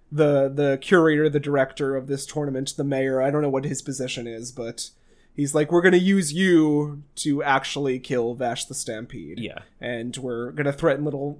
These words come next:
Speaker 1: <laughs> little Mary Sue over here
Speaker 2: Yes.
Speaker 1: if we don't get our way." And Wolfwood says, "Oh no, a child at stake? Well, surely I can't do that. I have to try and kill Vash the Stampede now."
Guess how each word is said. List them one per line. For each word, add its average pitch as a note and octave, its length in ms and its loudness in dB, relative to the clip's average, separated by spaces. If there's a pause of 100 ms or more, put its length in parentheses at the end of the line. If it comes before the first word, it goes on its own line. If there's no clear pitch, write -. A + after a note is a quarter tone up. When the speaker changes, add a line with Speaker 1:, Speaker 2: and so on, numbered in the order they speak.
(120)
Speaker 1:
<laughs> - 120 -18
little F3 220 2
Mary E3 280 6
Sue D#3 360 4
over E3 180 4
here D3+ 420 -2
Speaker 2:
Yes. A2 500 -8 (120)
Speaker 1:
if C#3+ 240 -6
we D3 100 0
don't C#3 180 0
get B2 140 -4
our A#2 160 -2
way." A#2 380 -4
And C3 320 -6
Wolfwood C#3+ 460 -4
says, C#3+ 260 -2
"Oh F3+ 160 0
no, E3 220 4
a C#3+ 40 4
child C#3+ 400 0
at D#3+ 140 2
stake? D#3 420 -2
Well, A#2+ 420 -4
surely C#3+ 380 -4
I B2+ 80 -4
can't B2+ 240 -8
do C3 140 -6
that. B2+ 320 0 (340)
I B2+ 120 -4
have - 220 -6
to C#3+ 80 -10
try B2 260 -2
and A#2+ 160 -8
kill A#2+ 200 -6
Vash A#2 320 -8
the B2 100 -12
Stampede G#2+ 640 -12
now." F#2 340 -14